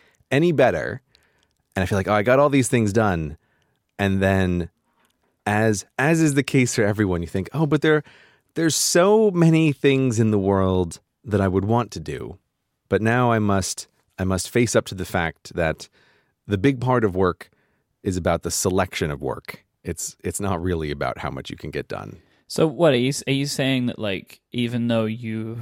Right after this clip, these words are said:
Speaker 2: have been so productive, it's still not enough? Is that what you're saying?
Speaker 1: Yeah, one hundred percent.
Speaker 2: Okay.
Speaker 1: Yeah, one hundred percent.
Speaker 2: It's like you feel like you're at maximum capacity, but you're still not doing everything.
Speaker 1: Yeah, so this week,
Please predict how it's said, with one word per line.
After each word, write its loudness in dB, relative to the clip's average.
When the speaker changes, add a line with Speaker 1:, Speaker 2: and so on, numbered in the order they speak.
Speaker 2:
have -6
been -6
so -4
productive, -2
it's -8
still 0
not -4
enough? -6
Is -20
that 0
what -2
you're -2
saying? 0
Speaker 1:
Yeah, 4
one 2
hundred 2
percent. 2
Speaker 2:
Okay. -2
Speaker 1:
Yeah, 0
one 0
hundred 0
percent. -2
Speaker 2:
It's -8
like 0
you 4
feel 4
like 2
you're 6
at 2
maximum 0
capacity, -4
but -4
you're -8
still 2
not 0
doing -4
everything. -10
Speaker 1:
Yeah, 4
so 4
this 4
week, -2